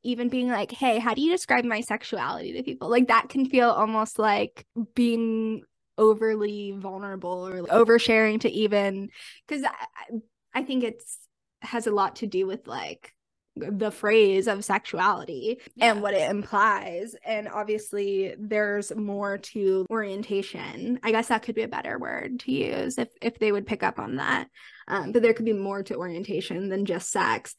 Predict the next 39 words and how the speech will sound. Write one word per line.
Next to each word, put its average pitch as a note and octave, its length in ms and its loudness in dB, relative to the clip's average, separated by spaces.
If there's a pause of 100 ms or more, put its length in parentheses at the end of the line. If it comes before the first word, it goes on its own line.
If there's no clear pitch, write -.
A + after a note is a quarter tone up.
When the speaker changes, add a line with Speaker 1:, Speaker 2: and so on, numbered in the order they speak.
(340)
Speaker 1:
But A3 280 6
I B3+ 80 6
think D#4 180 6
it's C#4 100 2
interesting A3+ 640 0
that, F#3+ 340 -6 (200)
um, - 380 -8 (240)
this A3 340 4
person G#3 640 2
asked F#3+ 360 -2
if G#3 120 -6
they G3 480 2 (960)
can A#3+ 160 4
just A3 140 -2
be A3 80 2
bi F#3+ 200 2
and F#3+ 120 -4
never F#3+ 180 -4
actually F#3 460 -4 (160)
tell G3+ 320 -4
them, A#3+ 600 4
because A3+ 240 0
I, G#3 180 2 (400)
I A3+ 100 2
would C4+ 140 6
assume C4 280 2
that - 260 -4
you're G3+ 180 -4
not G3 360 -4
planning A3+ 540 -2
on A3+ 560 -2 (100)
getting G#3+ 240 4
serious A3 600 2
with A#3 200 0
any G#3+ 200 -2
women. G#3+ 260 0
I G#3 100 -4
think G#3+ 140 -2
it's - 300 -6